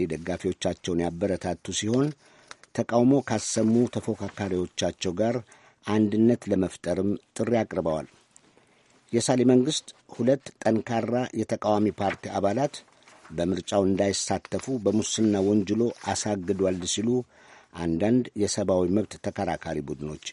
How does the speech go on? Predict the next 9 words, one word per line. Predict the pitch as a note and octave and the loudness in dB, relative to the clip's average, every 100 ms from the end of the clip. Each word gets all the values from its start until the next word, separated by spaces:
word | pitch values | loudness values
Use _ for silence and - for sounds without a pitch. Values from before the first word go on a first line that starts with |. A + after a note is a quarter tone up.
| - | -10
ይተቻሉ። | F#2 F2 - D2+ D2+ C#2+ C#2 B1+ - - _ _ _ _ - _ _ - - - - _ _ _ - | -8 -8 -6 -8 -8 -12 -14 -18 -20 -20 _ _ _ _ -20 _ _ -20 -20 -20 -20 _ _ _ 4
የሁቱ | A#2+ A#2+ A#2 B2 A#2 - C3+ C3 A#2 | 6 8 6 2 -2 -2 0 0 4
አማጽያን | A#2 A#2+ A#2 - A#2+ B2 B2+ A#2+ | 6 6 4 2 0 4 4 4
የያዟቸውን | A2+ A2+ A2 A2+ A2 - A#2 A#2 | 2 4 4 4 4 2 2 2
ሁለት | - A2+ A2 - | 0 -2 -2 0
ወደቦች | G#2+ G#2+ A2 G2+ - - | 0 2 2 -2 -10 -6
ለመልቀቅ | G#2+ G#2+ G#2+ G2 - A2 - | 0 2 2 0 -4 -4 -2
የደረስነውን | G#2+ G2+ G2+ G2+ F#2+ G2 G2 F2+ | 0 2 2 0 0 0 0 0
ስምምነት | G#2 G2+ G2 G#2 A#2+ | 0 2 2 2 0